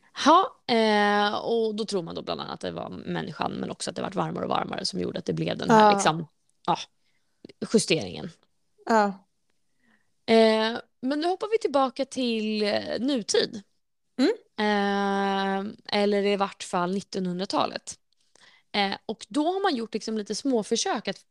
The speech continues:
Speaker 1: liksom återinföra myskoxen i bland annat Ryssland, för då vill man ha tillbaka den.
Speaker 2: Mm.
Speaker 1: Eh,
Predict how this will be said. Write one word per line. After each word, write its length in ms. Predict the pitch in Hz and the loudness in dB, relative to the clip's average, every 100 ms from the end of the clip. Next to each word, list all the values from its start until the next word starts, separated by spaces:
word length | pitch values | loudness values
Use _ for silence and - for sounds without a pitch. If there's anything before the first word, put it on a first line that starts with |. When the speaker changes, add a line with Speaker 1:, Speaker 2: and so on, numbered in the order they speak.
| - | -14
Speaker 1:
liksom 220 | 202 208 - | -10 -8 -2
återinföra 1800 | 277 277 247 226 202 - 113 123 - _ _ - 214 202 - 415 277 190 | 2 6 8 6 4 -2 -2 -2 -10 _ _ -4 -2 -2 -2 2 4 4
myskoxen 760 | 185 190 - 180 - 175 170 - | 2 0 -2 -8 -4 -2 -2 -2
i 200 | 170 165 | -2 0
bland 200 | 170 180 | 0 0
annat 220 | 165 156 | -2 -2
Ryssland, 460 | 320 - - - - | -2 -2 -4 -4 -6
för 120 | 180 | -4
då 60 | 170 | -2
vill 160 | 175 | 0
man 140 | 175 151 | 0 -2
ha 80 | |
tillbaka 420 | 143 170 220 143 - | 0 4 4 4 -2
den. 160 | - - _ _ _ _ - | -4 -10 _ _ _ _ -2
Speaker 2:
Mm. 280 | 233 254 269 - | 2 2 0 4
Speaker 1:
Eh, 300 | 185 175 165 | 6 6 4